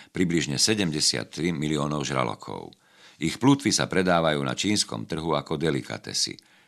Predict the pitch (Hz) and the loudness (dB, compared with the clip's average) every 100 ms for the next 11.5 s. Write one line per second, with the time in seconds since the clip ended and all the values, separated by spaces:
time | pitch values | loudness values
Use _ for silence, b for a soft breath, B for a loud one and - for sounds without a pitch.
0 | B - 82 - 76 69 71 69 71 71 | B 0 0 2 2 2 0 0 -2 -2
1 | 67 76 82 76 67 64 - 90 82 - | 0 0 2 2 0 -2 -2 -4 -4 -2
2 | 73 73 73 73 - 87 71 69 67 62 | -2 0 -2 -2 0 -2 -2 -4 -2 -4
3 | 71 76 69 80 71 78 67 - - b | -6 -8 -6 -4 0 0 -2 -6 -12 b
4 | b b b b 90 92 71 76 76 71 | b b b b 0 2 0 0 0 2
5 | 76 90 90 76 67 60 80 71 73 58 | 2 2 0 -2 -4 -6 -6 -4 -6 -4
6 | 67 71 80 80 85 - 78 71 57 - | -4 -2 -2 -2 -2 -2 -2 -2 -2 -4
7 | 82 82 82 87 80 76 55 50 50 50 | -6 -4 -4 -2 -2 -2 -2 -6 -12 -14
8 | B B B B 98 110 69 73 78 82 | B B B B 0 2 0 0 -2 2
9 | 80 90 92 98 - - 64 62 55 65 | 2 4 4 2 0 -8 -6 -6 -4 -2
10 | 113 - 60 - - 64 69 78 73 58 | -2 -2 -4 -6 -6 -4 -2 -2 -2 -4
11 | 53 71 69 65 | -4 -2 -2 -2